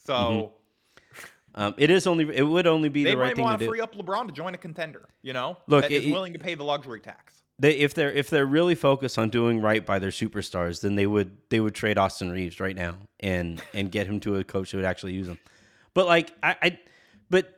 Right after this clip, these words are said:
Speaker 2: so I was seeing, I, I keep seeing that. I keep seeing all over the place, like, "Oh, you know, Le-, you know, I, I can't believe this is gonna be LeBron's last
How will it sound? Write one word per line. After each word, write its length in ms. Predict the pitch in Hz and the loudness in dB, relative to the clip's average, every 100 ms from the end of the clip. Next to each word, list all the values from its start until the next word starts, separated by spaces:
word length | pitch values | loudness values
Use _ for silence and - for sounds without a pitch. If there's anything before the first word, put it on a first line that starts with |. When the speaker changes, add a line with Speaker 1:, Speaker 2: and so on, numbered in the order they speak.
| - | -10
Speaker 2:
so 160 | - 202 | 0 4
I 60 | |
was 160 | 185 180 | 4 2
seeing, 240 | - 220 - | 0 -2 0
I, 120 | 151 | 0
I 60 | 156 | 0
keep 260 | 147 220 185 | 0 0 0
seeing 340 | - 139 117 | 0 0 2
that. 260 | 101 98 - | 2 2 0
I 100 | 110 | -4
keep 220 | 110 180 | -2 -4
seeing 200 | 147 160 143 | -2 0 2
all 140 | 127 | 4
over 180 | 110 110 | 4 2
the 80 | 104 | 0
place, 320 | 110 104 - | 0 0 0
like, 180 | 104 - | 0 4
"Oh, 220 | 120 110 | 4 4
you 200 | 107 104 | 2 0
know, 240 | 98 92 | 0 0
Le-, 200 | 95 104 101 - 135 | -2 -4 -6 -10 -8
you 140 | 127 | -6
know, 140 | 113 101 - | -8 -8 -10
I, 80 | 113 - | -6 -2
I 80 | |
can't 280 | 113 - 120 | -2 -2 -4
believe 240 | 107 104 107 | -4 -4 -2
this 160 | 104 | -4
is 80 | - | -4
gonna 160 | 104 101 | -2 -2
be 100 | 95 | -2
LeBron's 500 | 98 98 101 98 - | -4 -2 -2 -2 -2
last 400 | 98 92 - - | 0 0 -4 -14